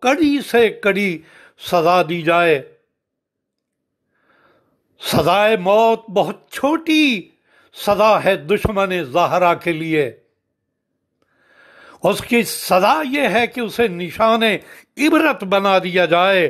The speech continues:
कि जो नबी ख़ातम सल्लल्लाहु अलैहि वसल्लम के जुज़्व को, जुज़्व की तौहीन करने का मुर्तकिब हो रहा है। जलाली के इस अमल से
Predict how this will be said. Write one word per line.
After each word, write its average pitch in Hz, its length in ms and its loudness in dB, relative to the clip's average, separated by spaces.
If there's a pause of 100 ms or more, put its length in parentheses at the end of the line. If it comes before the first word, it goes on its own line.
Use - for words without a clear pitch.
(1600)
कि 180 120 0
जो 185 260 4
नबी 165 560 -2
ख़ातम 185 680 -2
सल्लल्लाहु 185 960 0
अलैहि 175 640 0
वसल्लम 254 720 -4 (840)
के 214 200 2
जुज़्व 320 720 2
को, 247 580 0 (1160)
जुज़्व 269 380 0
की 233 260 -2 (140)
तौहीन 185 600 0
करने 170 400 -2
का 165 220 2
मुर्तकिब 160 640 -4
हो 147 140 0
रहा 131 240 0
है। 107 140 -10 (3000)
जलाली 185 520 0
के 208 160 -4
इस 202 180 -4
अमल 202 320 0
से 220 180 0